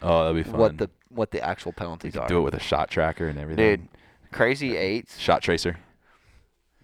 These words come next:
Speaker 2: We need to go do Crazy Eights one time and kinda film it.
Speaker 1: Yeah.
Speaker 2: The amount, the n-, array of emotions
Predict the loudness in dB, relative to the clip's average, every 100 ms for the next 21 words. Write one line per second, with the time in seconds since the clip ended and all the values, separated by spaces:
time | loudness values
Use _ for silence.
0 | -4 0 0 0 4 4 4 0 0 -2
1 | -2 -4 -4 -4 -8 -2 -2 -2 -4 -6
2 | -8 -12 -10 -8 -8 -8 -12 _ -10 -8
3 | -8 -12 _ _ _ _ _ _ _ -20
4 | -4 2 2 4 4 4 4 _ _ _
5 | _ -12 -4 -2 -4 -12 -16 -20 -20 2
6 | 4 4 6 6 6 4 2 0 2 0
7 | 2 -2 -4 -10 -12